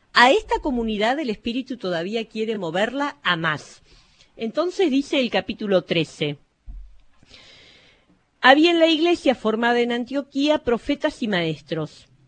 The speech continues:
Bernabé, Simeón llamado el Negro, Lucio el Cirenense, Manaén, hermano de leche del tetrarca Herodes, y Saulo.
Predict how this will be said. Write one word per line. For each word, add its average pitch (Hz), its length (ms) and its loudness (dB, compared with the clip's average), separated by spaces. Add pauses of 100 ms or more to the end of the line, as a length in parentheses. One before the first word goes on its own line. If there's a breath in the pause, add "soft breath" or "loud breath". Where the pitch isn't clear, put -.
(140)
Bernabé, 175 800 4 (220)
Simeón 185 600 0
llamado 160 440 -2
el 156 120 -4
Negro, 214 540 0 (320)
Lucio 202 400 0
el 165 100 0
Cirenense, 190 960 -2 (320 soft breath)
Manaén, 202 840 2
hermano 175 420 -2
de 170 140 -2
leche 190 320 -4
del 151 160 -6
tetrarca 175 480 -4
Herodes, 254 680 2
y 269 100 -4
Saulo. 139 600 0